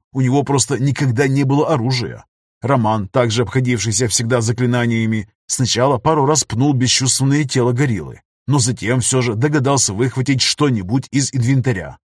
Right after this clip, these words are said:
Чем-то оказался подсвечник. Выбирать и копаться в инвентаре он не стал, а начал долбить подсвечником обезьяну-переростка по голове. Подсвечник погнулся после третьего удара,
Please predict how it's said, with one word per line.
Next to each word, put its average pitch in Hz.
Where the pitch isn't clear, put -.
Чем-то 120
оказался 127
подсвечник. 98
Выбирать 131
и 135
копаться 117
в 123
инвентаре 135
он 139
не 147
стал, 71
а 131
начал 156
долбить 135
подсвечником 131
обезьяну-переростка 127
по 123
голове. 113
Подсвечник 127
погнулся 117
после 127
третьего 135
удара, 110